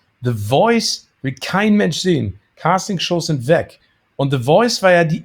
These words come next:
einfachste, klarste Idee, genauso wie wir, Wer, Wer wird Millionär? Bei The Voice geht's um die Stimme und bumm, ist das der Erfolg in hundertachtzig Ländern.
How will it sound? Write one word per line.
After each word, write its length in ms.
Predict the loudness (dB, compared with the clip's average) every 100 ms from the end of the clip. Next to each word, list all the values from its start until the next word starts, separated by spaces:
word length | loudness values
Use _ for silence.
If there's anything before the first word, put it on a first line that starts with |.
| -4
einfachste, 680 | -2 -2 -4 -6 -10 -10 -14
klarste 600 | -8 -2 -2 -2 -10 -12
Idee, 540 | -12 -4 -2 -2 -4 -12 _ -6
genauso 360 | 0 0 2 0
wie 200 | -2 -2
wir, 200 | -6 -8
Wer, 280 | -4 -2 -2
Wer 220 | 0 0
wird 120 | 0
Millionär? 600 | -2 -2 -2 0 0 0 -4 _ _ _ _ _ _ _ -20 -20 _
Bei 180 | -2 0
The 60 | 0
Voice 340 | 2 2 0
geht's 220 | -6 -6
um 120 | -4 -4
die 100 | -4
Stimme 440 | 0 0 0 -4
und 260 | -6 -6 0
bumm, 320 | 2 2 -2 -10 _ -12
ist 160 | -6
das 160 | -4 -2
der 120 | -2
Erfolg 460 | -2 -2 0 0 -2
in 400 | -4 -2 -4 -8
hundertachtzig 720 | -4 -2 0 -2 -6 -8 -8 -2
Ländern. 340 | -2 -4